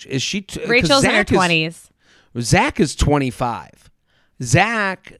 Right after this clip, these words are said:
Speaker 1: looks sometimes like he's thirty-six. And speaks like he's, like, been through a thousand years of life.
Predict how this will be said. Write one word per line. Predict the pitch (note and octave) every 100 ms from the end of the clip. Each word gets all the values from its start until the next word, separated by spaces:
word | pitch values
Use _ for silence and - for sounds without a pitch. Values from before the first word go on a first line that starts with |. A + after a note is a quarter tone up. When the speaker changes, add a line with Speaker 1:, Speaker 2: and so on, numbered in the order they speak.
| _
Speaker 1:
looks | G3 C3 D3+ C#3 - - -
sometimes | - D#3+ D3+ D3+ C#3+ C#3+ C3+
like | B2 B2+ -
he's | A#2+ A2 G#2 -
thirty-six. | _ - D#3 C#3+ C#3+ A#2 - C#3+ A2+ F2+ - - - _ _
And | C3+ C3 B2 B2 B2 A2 _ _ _ _ _ _ _ _ _
speaks | - - - A3 A#3+ - -
like | E3 C3+ B2+ -
he's, | D3 C3+ B2+ A2+ - _
like, | F#3 C3 B2 - _ _ _ _ _ _ _ _ C3 -
been | F3 G3+ F#3
through | - F3 F3 E3 D#3 D3+ - _ _ _ -
a | B2+
thousand | - E3+ F3 F#3 D3 D#3+ D#3
years | D#3 E3 C3
of | B2
life. | B2 D3 C#3 G#2 -